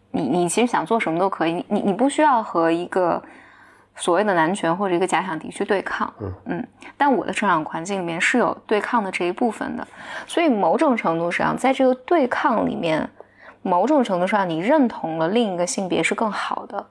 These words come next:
Speaker 2: 嗯。
Speaker 1: 嗯，
Speaker 2: I see。
Speaker 1: 比如说我从小被人评价说你不像个女孩子，
Speaker 2: 嗯。
Speaker 1: 你像个男孩子。
Speaker 2: 嗯。
Speaker 1: 我是不会觉得被冒犯的。
Speaker 2: 嗯，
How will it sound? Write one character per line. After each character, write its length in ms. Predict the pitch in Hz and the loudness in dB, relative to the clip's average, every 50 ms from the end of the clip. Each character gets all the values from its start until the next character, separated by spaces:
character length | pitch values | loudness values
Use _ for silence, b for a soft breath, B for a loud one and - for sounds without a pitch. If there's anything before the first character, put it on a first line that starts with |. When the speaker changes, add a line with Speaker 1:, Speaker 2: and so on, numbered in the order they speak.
| _ _ _ _ _ _ _ _ _ _ _ _ _ _ _ _ _ - | _ _ _ _ _ _ _ _ _ _ _ _ _ _ _ _ _ -2
Speaker 2:
嗯。 280 | 117 110 104 95 92 95 - | 0 0 0 0 -4 -8 -6
Speaker 1:
嗯， 220 | 190 185 180 175 | -6 -6 -4 -4
Speaker 2:
I 140 | - - - | -6 -8 -12
see。 120 | - - - - - | -16 -20 -16 -6 -2
Speaker 1:
比 80 | 190 | 0
如 140 | 180 180 214 | 2 2 2
说 200 | 240 - 311 311 | 2 2 2 4
我 200 | 294 240 - - | 4 4 2 0
从 260 | - - 170 165 170 | -2 -4 -6 -6 -4
小 320 | 202 - 208 160 147 151 - - | -2 -2 -2 0 -2 -4 -6 -4
被 200 | - 202 190 185 | -2 0 0 0
人 200 | 175 165 160 160 175 | 0 -2 -2 -4 -6
评 320 | - - 170 156 170 165 | -8 -10 -10 -10 -10 -6
价 460 | 165 - 175 175 165 156 160 156 - - _ _ _ _ _ _ _ _ _ _ _ | -2 0 0 2 0 0 -2 -4 -8 -14 _ _ _ _ _ _ _ _ _ _ _
说 560 | - - - 190 185 185 185 185 175 175 - - - _ _ _ - | -10 -6 0 2 2 4 4 2 0 -2 -4 -8 -10 _ _ _ -8
你 100 | 190 175 | -6 -4
不 120 | - 202 | -2 -2
像 240 | 208 - 320 302 247 | 0 2 2 2 2
个 80 | 208 | 0
女 100 | 170 156 | -2 -4
孩 280 | 160 - - - - 170 | -6 -8 -8 -10 -10 -10
子， 240 | - - - - - _ _ _ _ - | -12 -14 -14 -16 -16 _ _ _ _ -2
Speaker 2:
嗯。 160 | 107 101 95 101 | -2 -2 0 -2
Speaker 1:
你 100 | 180 180 | -2 0
像 220 | - 247 240 220 | 0 0 0 0
个 60 | 185 175 | 0 -2
男 240 | 160 147 147 160 | -2 -2 -2 -2
孩 240 | 190 - - - - - | -4 -4 -4 -6 -8 -10
子。 260 | - - - - - _ _ _ | -12 -10 -10 -10 -10 _ _ _
Speaker 2:
嗯。 160 | - 107 101 98 101 - _ b b b b b b b b b b b b b _ _ | -4 -4 -4 -4 -8 -14 _ b b b b b b b b b b b b b _ _
Speaker 1:
我 220 | - 202 208 196 196 | -2 0 2 2 2
是 140 | 196 - 262 | 2 0 0
不 120 | 247 226 | 0 2
会 140 | 240 269 247 | 2 2 2
觉 160 | - 175 180 | 2 2 0
得 60 | 196 | 0
被 120 | 208 233 220 | 2 0 2
冒 280 | 220 247 269 254 208 | 2 2 2 2 0
犯 260 | 190 - - 160 - | -2 -4 -6 -4 -2
的。 60 | 123 113 | -2 -4
Speaker 2:
嗯， 200 | 104 98 98 | -4 -4 -8